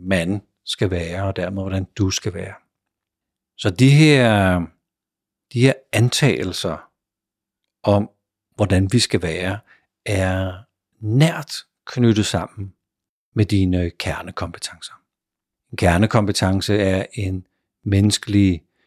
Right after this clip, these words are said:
færdighed, som du er forholdsvis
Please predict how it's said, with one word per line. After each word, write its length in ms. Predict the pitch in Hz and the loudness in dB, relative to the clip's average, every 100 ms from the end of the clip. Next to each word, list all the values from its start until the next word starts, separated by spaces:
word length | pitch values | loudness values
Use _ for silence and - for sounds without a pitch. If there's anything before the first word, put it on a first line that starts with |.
| _ - - | _ -8 -2
færdighed, 540 | 76 80 95 87 90 - _ _ _ _ _ _ _ _ _ | -2 -2 -6 -8 -10 -14 _ _ _ _ _ _ _ _ _
som 400 | - 101 92 85 - | -4 -2 -2 -4 -6
du 300 | 98 92 87 _ | -4 -4 -6 _
er 100 | - | -12
forholdsvis 680 | - 90 104 95 92 - | -2 0 0 -2 -8 -10